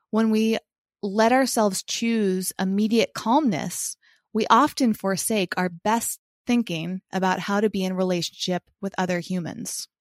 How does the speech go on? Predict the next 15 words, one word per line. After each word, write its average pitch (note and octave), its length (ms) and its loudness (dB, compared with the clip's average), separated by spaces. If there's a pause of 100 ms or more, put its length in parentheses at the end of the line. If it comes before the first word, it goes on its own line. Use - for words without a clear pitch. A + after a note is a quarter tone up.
(720)
And A3+ 120 0
she B3 120 2
provides B3 600 4
twenty-five B3+ 600 4
examples F#3 580 0
of F3 80 -4
this F3 260 -2
that - 200 -6
I F#3+ 360 4 (500)
really B3+ 500 4
found F#3+ 640 0 (400)
helpful F#3 560 2
for G3 180 -6
me F#3 260 -4
to F#3 340 -2